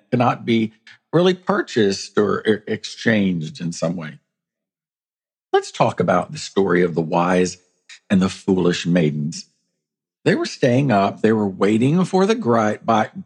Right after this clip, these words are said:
bridegroom and his party. But what does, what does God require of us that perhaps we must seek, keep, and maintain?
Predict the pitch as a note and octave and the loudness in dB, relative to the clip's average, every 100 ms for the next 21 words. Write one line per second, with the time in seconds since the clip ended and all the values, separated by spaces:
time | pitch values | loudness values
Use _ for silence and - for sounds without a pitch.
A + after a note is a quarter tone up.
0 | _ - G#2 A2+ C3+ B2+ G2+ G#2 G2 A2+ | _ -10 -2 2 2 2 0 2 2 2
1 | G2+ F#2 - - C#3+ G#2+ F#2+ - _ _ | 0 -4 -4 -2 0 0 -4 -10 _ _
2 | _ _ _ _ - E3+ - _ _ _ | _ _ _ _ -2 -2 -2 _ _ _
3 | _ _ _ _ _ _ - G#4+ A4 G3+ | _ _ _ _ _ _ 0 0 0 -4
4 | B2+ - _ _ G#4+ G#4 D#4+ F3+ B2 A#2+ | -4 -8 _ _ -2 0 -2 -4 0 0
5 | A2+ G#2+ - A2+ A2 G#2 F#2+ D#2 - F#2 | 0 -2 -2 0 2 2 0 -8 -4 -4
6 | E2+ - - F#2+ G2+ _ _ _ _ - | -4 -8 0 0 0 _ _ _ _ 0
7 | D#3+ F3+ F3+ C#3+ F3+ A3 C3+ G#2+ - - | 2 2 -2 0 2 4 2 0 -6 -18
8 | - - F#2 C#3+ G#3+ _ - - _ _ | -16 -6 0 0 -2 _ -20 -20 _ _
9 | _ - - G#2+ E3 - F2+ F2 F#2+ F#2 | _ -8 0 2 0 -2 -4 -4 -2 -4
10 | F2+ F#2 F#2+ A2 G3+ | -4 -4 0 2 0